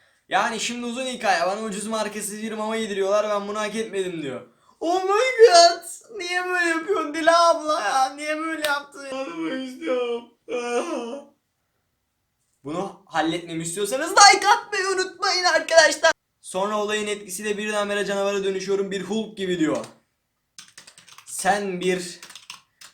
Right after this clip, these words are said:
sen bir köpeksin. Kö-, Şimdi böyle diyoruz, hakaret gibi oluyor arkadaşlar. Kendine gel. Bu Melo biraz sıkıntılı.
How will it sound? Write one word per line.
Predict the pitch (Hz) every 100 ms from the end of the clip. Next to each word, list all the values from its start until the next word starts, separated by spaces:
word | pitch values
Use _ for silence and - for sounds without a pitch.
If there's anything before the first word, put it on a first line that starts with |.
| _ _ - -
sen | - 175 190 180 151
bir | 175 180 - - - _ - - _ _ _ _ _ - _ _ _
köpeksin. | - - 170 196 190 - - 113 101 _ _ _
Kö-, | - - 147 156 - - _ - -
Şimdi | 170 175
böyle | 170 196
diyoruz, | 190 190
hakaret | 180 165 180 185 202 202
gibi | 127
oluyor | 113 113
arkadaşlar. | 127 156 135 - - - _ _ - - _ - - - - - - 160
Kendine | 156 165 190 196
gel. | 147 - - _ - - _ _ _ _ _ _ _ _ _ _ _ _ _
Bu | 127 123 123 151
Melo | 156 156 160 165
biraz | 151 151 -
sıkıntılı. | - 151 156 170 185